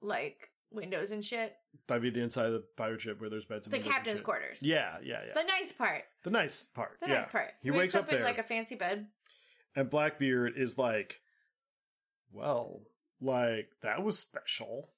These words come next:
Speaker 1: Right. And he was like, "I mean, I don't know what that was. I just did that once."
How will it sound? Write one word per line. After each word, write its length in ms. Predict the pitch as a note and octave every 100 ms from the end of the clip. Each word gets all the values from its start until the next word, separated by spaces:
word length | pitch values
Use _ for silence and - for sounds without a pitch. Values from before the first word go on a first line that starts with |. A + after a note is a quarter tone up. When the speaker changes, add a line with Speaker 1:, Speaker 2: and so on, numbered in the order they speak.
| -
Speaker 1:
Right. 420 | G#3+ G#3 D3 E3 - _ _ -
And 100 | A3
he 120 | G#3+
was 160 | G3+
like, 160 | G#3 F#3+
"I 20 |
mean, 160 | F#3+ F3
I 100 | G2+
don't 140 | F2+
know 80 | D2
what 140 | A2+
that 140 | - G#1+
was. 280 | A#1+ G#3 - - -
I 80 | G3
just 220 | F#3+ -
did 100 | E3
that 160 | - -
once." 260 | G#3 G#3